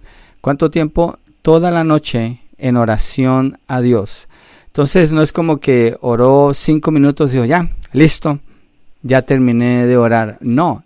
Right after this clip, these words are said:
él ora toda la noche para pedir por los que van a ser sus discípulos. Miremos otro texto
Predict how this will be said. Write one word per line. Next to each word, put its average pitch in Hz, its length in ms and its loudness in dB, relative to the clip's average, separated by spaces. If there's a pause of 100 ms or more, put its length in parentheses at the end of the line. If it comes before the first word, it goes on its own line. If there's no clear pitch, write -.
(100)
él 123 180 -2
ora 151 220 0
toda 156 240 0
la 156 100 -2
noche 170 440 -2 (580)
para 170 460 4 (120)
pedir 131 460 4
por 139 320 0
los 131 180 -2
que - 100 -4
van 123 140 0
a 123 80 -2
ser 120 200 -2
sus 123 220 0
discípulos. 113 720 -4 (500)
Miremos 123 360 -2
otro 127 240 0
texto 123 500 -2